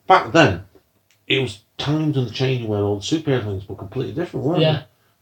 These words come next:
Speaker 1: That changed, that changed the system.
Speaker 2: I, I
Speaker 1: So
Speaker 2: think, um, Sandman was sort of, 'cause it, like, it was the time when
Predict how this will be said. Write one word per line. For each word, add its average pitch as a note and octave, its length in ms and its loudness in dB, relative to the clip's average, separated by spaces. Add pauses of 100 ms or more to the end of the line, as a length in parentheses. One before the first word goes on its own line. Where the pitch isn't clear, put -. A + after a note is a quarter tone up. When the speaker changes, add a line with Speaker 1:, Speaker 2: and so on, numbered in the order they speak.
Speaker 1:
That - 240 2
changed, C3 300 2
that - 260 2
changed C3 380 0
the - 40 -10
system. B2 560 -6
Speaker 2:
I, A3+ 160 8
I - 140 6
Speaker 1:
So - 60 2
Speaker 2:
think, A#3+ 320 6 (240)
um, F#3+ 540 4 (240)
Sandman F#3 800 2
was E3+ 200 -2
sort E3 340 6
of, D3+ 140 -2 (2500)
'cause G3 240 -6
it, A3+ 140 0
like, A#3 220 4
it A#3 60 0
was - 140 0
the A3 100 0
time G#3+ 400 2
when F3+ 320 2